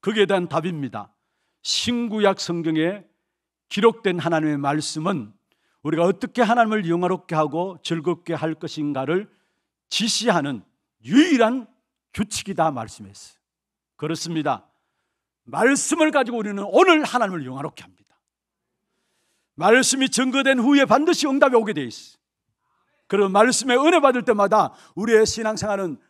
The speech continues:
하나하나 성장하게 돼 있어요. 여러분, 말씀 받을 때 오늘 지금 이 시간에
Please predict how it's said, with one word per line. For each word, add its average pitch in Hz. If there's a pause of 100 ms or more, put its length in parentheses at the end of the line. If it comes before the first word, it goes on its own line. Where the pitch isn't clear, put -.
(140)
하나하나 285
성장하게 247
돼 143
있어요. 147
여러분, 202
말씀 226
받을 214
때 190 (200)
오늘 240
지금 226
이 226
시간에 208